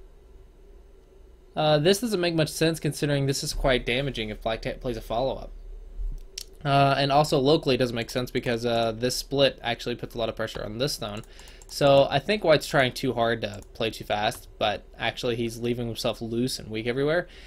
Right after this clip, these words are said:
So black could actually ignore this and just kill these two stones like this, and, uh, black's way ahead now. Uh, this stone is not, uh, a, this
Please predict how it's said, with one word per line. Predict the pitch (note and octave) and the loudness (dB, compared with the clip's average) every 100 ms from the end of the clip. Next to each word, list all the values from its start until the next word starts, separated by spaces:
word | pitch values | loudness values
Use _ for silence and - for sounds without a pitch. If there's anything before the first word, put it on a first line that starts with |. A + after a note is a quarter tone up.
| - | -14
So | - C3+ | -6 4
black | D#3+ A3 | 6 6
could | F3 | 8
actually | D3+ - C3+ | 6 6 2
ignore | A#2 B2 A#2+ | 2 2 0
this | A2+ A2 | 0 -4
and | |
just | A2 - | -10 -2
kill | B2 A#2 | 0 2
these | A2 | 0
two | - | -4
stones | A2+ - A2+ A#2 | -6 -4 -4 -4
like | G#2+ G#2 | -8 -6
this, | A#2+ C3+ - - - - | 0 0 0 -10 -18 -10
and, | - A#2 A#2+ A#2+ | 0 2 2 4
uh, | A#2+ A#2+ A#2+ A#2 A2 A2 A2 - | 4 4 4 4 2 0 -2 -6
black's | A#2 A2+ A2 - | -2 0 0 -2
way | A2 G#2 | -4 -2
ahead | G#2+ E2+ | -4 -6
now. | - - - - - - - - - - - - - - - D3 | -12 -12 -14 -18 -20 -20 -20 -20 -20 -20 -20 -14 -14 -14 -8 2
Uh, | C#3 C3+ | 4 6
this | D#3+ | 4
stone | - F3 D3+ | 4 2 2
is | D3 | 2
not, | C#3 C3 - - | 0 0 -2 -12
uh, | - C3+ - C3 | 0 2 2 0
a, | C#3 - - | -2 -16 -8
this | C#3+ D#3 F#3 - - | 2 4 4 2 -6